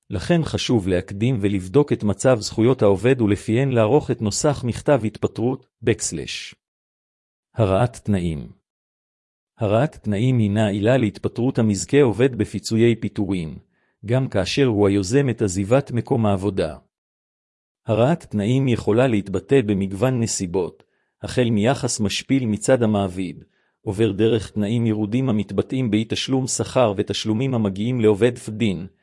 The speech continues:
פיגור בתשלום המשכורת ועוד נסיבות שעיקרן בהרעת תנאיו של העובד.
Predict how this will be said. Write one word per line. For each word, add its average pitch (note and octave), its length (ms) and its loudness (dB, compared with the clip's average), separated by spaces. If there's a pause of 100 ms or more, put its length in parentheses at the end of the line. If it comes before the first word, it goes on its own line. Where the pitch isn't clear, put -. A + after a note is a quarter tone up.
(260)
פיגור D3 360 2
בתשלום C3 520 -2
המשכורת C#3 720 2
ועוד A#2 200 0
נסיבות A#2+ 500 0
שעיקרן A2+ 640 -2
בהרעת G#2 540 0
תנאיו A#2+ 380 -4
של G2+ 200 0
העובד. F2+ 360 -2